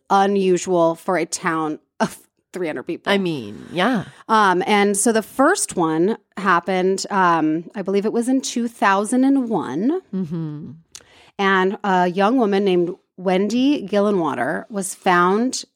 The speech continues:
Speaker 1: beaten to death in her front
Speaker 2: Oh,
Speaker 1: yard.
Speaker 2: it's so upsetting.
Speaker 1: And, um, she had basically been beaten to death by her husband,
Speaker 2: Yeah.
Speaker 1: Greg, who was so high on meth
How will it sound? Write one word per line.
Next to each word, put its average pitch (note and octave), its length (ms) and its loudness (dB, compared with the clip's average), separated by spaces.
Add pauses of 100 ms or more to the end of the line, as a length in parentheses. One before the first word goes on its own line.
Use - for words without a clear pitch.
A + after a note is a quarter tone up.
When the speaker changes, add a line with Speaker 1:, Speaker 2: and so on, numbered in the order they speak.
(320)
Speaker 1:
beaten A3 260 -4
to F#3+ 80 -6
death D#3 280 0
in E3+ 120 -2
her F3 160 -4
front G3 340 -4 (100)
Speaker 2:
Oh, F#3+ 40 -2
Speaker 1:
yard. - 520 -2
Speaker 2:
it's - 200 -20
so A#3+ 260 -6
upsetting. - 800 -14 (260)
Speaker 1:
And, F#3+ 600 4
um, E3 680 2 (1900)
she - 180 -2
had G3 100 0
basically G3 420 2
been F#3 140 0
beaten F3 200 0
to F3 60 -4
death E3 200 -2
by E3 100 2
her F3+ 140 2
husband, D#3+ 580 -6
Speaker 2:
Yeah. D#3+ 520 -6 (380)
Speaker 1:
Greg, E3 400 -2 (420)
who F#3+ 180 0
was D#3+ 600 -4
so B3 420 0
high C4 240 2
on C4+ 180 4
meth F#3 480 -4